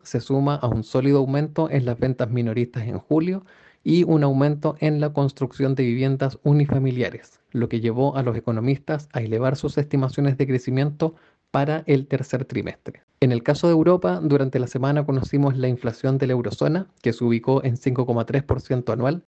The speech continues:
en línea con las expectativas del mercado y descendiendo respecto al mes previo. A su vez, la inflación core se mantuvo estable en cinco coma cinco por ciento, en línea con lo esperado. El comportamiento de la inflación total durante el mes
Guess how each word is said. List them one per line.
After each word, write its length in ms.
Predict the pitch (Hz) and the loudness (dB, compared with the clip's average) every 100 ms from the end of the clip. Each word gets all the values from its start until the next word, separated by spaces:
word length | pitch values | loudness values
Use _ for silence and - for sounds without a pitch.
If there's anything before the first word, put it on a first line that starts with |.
| _ | _
en 180 | 113 107 | -2 0
línea 280 | 127 151 147 | 2 2 0
con 80 | 156 | 0
las 120 | 143 | 0
expectativas 600 | 147 147 139 143 143 139 | -2 -2 -2 0 0 2
del 160 | 143 139 | 2 0
mercado 520 | 139 143 147 156 151 _ | -2 -2 -2 -2 -6 _
y 180 | 156 156 | 0 2
descendiendo 720 | 156 147 139 143 143 139 139 | 2 2 -2 0 0 0 -2
respecto 580 | 139 - 135 123 127 - | -2 -2 -2 0 -4 -2
al 120 | 123 | -4
mes 220 | 120 123 - | -4 -6 -8
previo. 420 | 113 98 - - _ _ _ | -10 -10 -12 -18 _ _ _
A 120 | 123 | -6
su 160 | - 117 | -2 2
vez, 280 | 147 160 - | 2 2 -4
la 140 | 139 | -2
inflación 580 | 123 - 110 - 135 131 | -2 -2 -4 -2 0 -2
core 320 | 123 147 175 - | 0 0 0 -10
se 180 | _ 135 | _ -4
mantuvo 320 | 117 117 120 | -4 -2 -2
estable 460 | 113 - 147 156 160 | -2 -2 -2 0 0
en 140 | 139 | -2
cinco 320 | - 135 131 123 | 0 -2 -2 -2
coma 180 | 123 | -6
cinco 320 | 120 147 147 143 | -2 -2 0 0
por 140 | - | -2
ciento, 420 | - 160 160 170 165 | -6 -10 -8 -8 -6
en 220 | 135 123 | -6 -2
línea 300 | 135 147 147 | -2 -2 -4
con 160 | 147 | -4
lo 60 | 127 | -6
esperado. 480 | 120 117 - - _ _ _ | -6 -8 -8 -18 _ _ _
El 100 | 120 | -2
comportamiento 720 | - 123 - 123 131 139 139 | 0 -2 -2 -2 -2 -2 -2
de 60 | 131 | -2
la 40 | |
inflación 400 | 123 123 - 120 | -2 -6 -4 -6
total 420 | 120 110 123 143 | -6 -6 -4 -4
durante 360 | 151 151 151 147 | -2 -4 -2 -4
el 80 | 147 | -4
mes 200 | 156 | -4